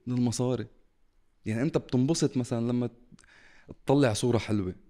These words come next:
بتنبسط لما تطلع مشهد حلو أو ستوري حلوة أو تكتب ستوري ب-، أو ترسم ستوري بورد حلو.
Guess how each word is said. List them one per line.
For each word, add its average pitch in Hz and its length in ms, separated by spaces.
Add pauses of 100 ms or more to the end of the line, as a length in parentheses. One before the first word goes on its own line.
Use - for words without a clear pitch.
(200)
بتنبسط 120 480
لما 110 160
تطلع 117 640
مشهد 113 360
حلو 104 340
أو 98 200
ستوري 104 400
حلوة 98 400
أو 95 320 (300)
تكتب 113 280
ستوري 110 380
ب-، 107 80
أو 98 220
ترسم 113 340
ستوري 107 300
بورد 107 280
حلو. 104 260